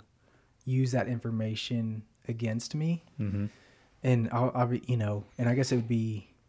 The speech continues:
Speaker 1: you know, you know,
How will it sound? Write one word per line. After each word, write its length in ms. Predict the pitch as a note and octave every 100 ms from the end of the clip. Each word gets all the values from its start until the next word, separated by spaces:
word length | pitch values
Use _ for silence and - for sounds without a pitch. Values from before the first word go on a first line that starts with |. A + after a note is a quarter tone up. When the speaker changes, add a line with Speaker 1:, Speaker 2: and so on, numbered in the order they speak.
| _ _ _ _ _
Speaker 1:
you 100 | A#2
know, 300 | G#2+ G2 G#2 - _ _ _ _ _ _ _ _ _ _ _ _ _ _ _ _ _ _ _ _ _ _ _ _
you 120 | -
know, 240 | A#2+ G#2